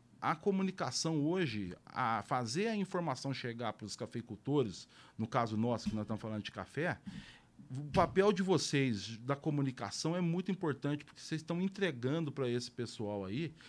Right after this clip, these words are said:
informações que antes não chegavam, né?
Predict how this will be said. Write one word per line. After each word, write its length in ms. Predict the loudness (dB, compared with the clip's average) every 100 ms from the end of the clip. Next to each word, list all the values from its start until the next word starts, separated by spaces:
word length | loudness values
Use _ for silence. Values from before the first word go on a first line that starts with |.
| -14 -6
informações 1040 | -4 -2 0 0 0 0 0 0 -2 -6 -12 -20 -14
que 180 | -2 2
antes 420 | 4 2 0 2
não 520 | 4 6 6 4 2
chegavam, 540 | 0 -2 0 0 -2 -6 -18 -20 -20 -20 -6
né? 220 | -4